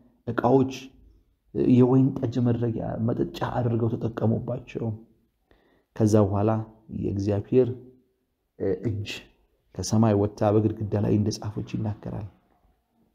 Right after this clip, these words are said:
ይህ ከሆነ በኋላ ንጉሡም መኳንንቶቹም በጣም ተደናግጠው ግራ በገባቸው ጊዜ ዳንኤል፣ እ፣ ወደ ንጉሡ ተጠርቶ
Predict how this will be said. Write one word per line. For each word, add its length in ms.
ይህ 220
ከሆነ 360
በኋላ 300
ንጉሡም 540
መኳንንቶቹም 800
በጣም 340
ተደናግጠው 640
ግራ 280
በገባቸው 680
ጊዜ 160
ዳንኤል፣ 640
እ፣ 120
ወደ 200
ንጉሡ 320
ተጠርቶ 380